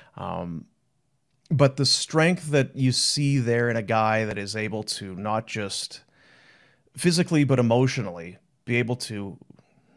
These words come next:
not literally walk away, but to, to move on as quickly as he did. I had no idea until I got looking at it that how, how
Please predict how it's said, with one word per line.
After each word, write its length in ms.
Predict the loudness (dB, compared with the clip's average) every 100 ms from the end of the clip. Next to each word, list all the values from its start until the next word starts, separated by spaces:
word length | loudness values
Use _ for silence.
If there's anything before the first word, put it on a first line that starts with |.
| -8
not 220 | -2 -2
literally 420 | 2 2 4 2 0
walk 340 | 0 -2 -2
away, 400 | -6 -4 -4 -6 -10 -20 -20 -20 -2
but 220 | 2 2
to, 460 | 4 4 6 4 2 -4 -14 _ -2
to 100 | 2
move 400 | 4 6 4 4
on 460 | 2 2 -4 -8 0
as 160 | 0 0
quickly 440 | -2 -2 2 2
as 100 | 2
he 80 | 2
did. 200 | 0 2
I 140 | 2
had 100 | 4
no 140 | 4 4
idea 400 | 2 0 -4 -10 _ _ -12
until 240 | -8 -4
I 40 | -2
got 220 | -2 -4
looking 280 | -8 -6 -10
at 100 | -10
it 120 | -8
that 1200 | -10 -12 -20 _ -20 -20 -20 _ _ -20 -20 -10
how, 220 | -4 -4 -4
how 240 | -4 -2